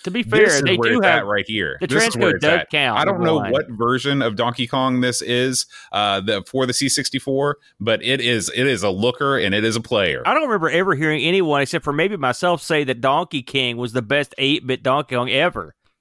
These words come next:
Speaker 1: I don't
Speaker 2: Listen,
Speaker 1: remember
Speaker 2: man,
Speaker 1: anyone
Speaker 2: you're not
Speaker 1: saying
Speaker 2: talking to
Speaker 1: that.
Speaker 2: enough Coco people, that's
Speaker 1: Yeah.
Speaker 2: for sure.
Speaker 1: Are you kidding me? Anyway, if you wanna see various, uh, uh, versions of Donkey Kong, uh, that, that, uh,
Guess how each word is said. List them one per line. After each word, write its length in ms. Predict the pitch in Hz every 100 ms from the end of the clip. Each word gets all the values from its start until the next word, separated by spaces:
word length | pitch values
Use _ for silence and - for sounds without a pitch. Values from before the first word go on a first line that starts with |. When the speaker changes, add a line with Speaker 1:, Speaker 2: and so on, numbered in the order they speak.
| -
Speaker 1:
I 60 | 190
don't 120 | 208
Speaker 2:
Listen, 220 | 160 160
Speaker 1:
remember 60 | 208
Speaker 2:
man, 100 | 220
Speaker 1:
anyone 140 | 123
Speaker 2:
you're 80 | 180
not 100 | 165
Speaker 1:
saying 100 | 156
Speaker 2:
talking 160 | 139
to 60 | 127
Speaker 1:
that. 60 | 120
Speaker 2:
enough 180 | 120 -
Coco 300 | 123 113 90
people, 340 | 92 82 71
that's 160 | 87 101
Speaker 1:
Yeah. 80 |
Speaker 2:
for 80 | 165
sure. 220 | - 76
Speaker 1:
Are 40 | 165
you 140 | 214
kidding 300 | 247 196 143
me? 280 | 127 113 110 _ _
Anyway, 540 | - 247 247 175 139 - _ -
if 120 | 165
you 80 | 202
wanna 200 | 233 277
see 260 | - 214 165
various, 720 | 117 160 208 196 175 - - _ _ _ _ _ -
uh, 60 |
uh, 760 | 135 131 120 - 123 117 110 107
versions 480 | 131 170 196 170 131
of 140 | 123
Donkey 400 | 107 139 151 147
Kong, 500 | 123 147 143 135 131 120 _ - _ -
uh, 220 | 120 113
that, 180 | 131 127 98 - -
that, 320 | 139 123 -
uh, 300 | 120 113 107